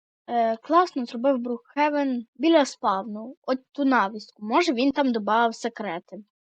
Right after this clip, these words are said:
Давайте я спавню ось такий квадроцикл непреміумський.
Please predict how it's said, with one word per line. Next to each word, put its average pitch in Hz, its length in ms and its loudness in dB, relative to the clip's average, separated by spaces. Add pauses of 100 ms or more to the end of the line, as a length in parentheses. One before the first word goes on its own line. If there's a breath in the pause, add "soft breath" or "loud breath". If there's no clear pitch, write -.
(140)
Давайте 269 360 4
я 247 160 2
спавню 240 460 -2
ось 226 120 -8
такий 233 320 -8
квадроцикл 359 1000 -4 (120)
непреміумський. 294 1160 -4